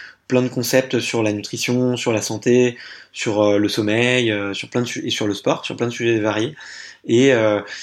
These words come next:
et on essaye d'apporter de la valeur. Et là où, effectivement, là où on monétise, c'est que notamment un peu sur la partie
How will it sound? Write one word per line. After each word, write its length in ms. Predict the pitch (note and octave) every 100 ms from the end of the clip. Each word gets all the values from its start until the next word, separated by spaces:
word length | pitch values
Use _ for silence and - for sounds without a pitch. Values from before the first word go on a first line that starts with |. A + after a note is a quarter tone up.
| -
et 80 | A2+
on 80 | A2+
essaye 220 | A2+ D3
d'apporter 360 | B2+ B2 A#2+ B2+
de 60 |
la 80 | B2
valeur. 300 | A#2 G#2 - -
Et 200 | G#2 G#2
là 180 | A#2
où, 320 | B2 A#2+ A2+ G#2+
effectivement, 380 | G#2+ - A#2+
là 80 | A#2+
où 60 | A2
on 100 | G#2
monétise, 460 | G#2+ G#2 - C#3
c'est 100 | -
que 140 | A2 A2+
notamment 440 | A2 G#2+ A2 A2+
un 60 | A2+
peu 100 | A#2
sur 140 | -
la 80 | G#2
partie 480 | - - - A#2+